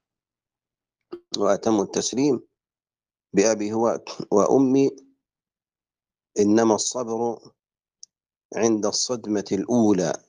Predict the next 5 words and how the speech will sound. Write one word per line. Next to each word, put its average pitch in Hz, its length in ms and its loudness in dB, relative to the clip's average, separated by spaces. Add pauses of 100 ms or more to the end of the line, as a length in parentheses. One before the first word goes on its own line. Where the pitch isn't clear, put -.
(180)
إنما 98 320 2
الصبر 113 640 -2 (840)
عند 101 320 0
الصدمة 107 640 -4
الأولى". 101 560 -2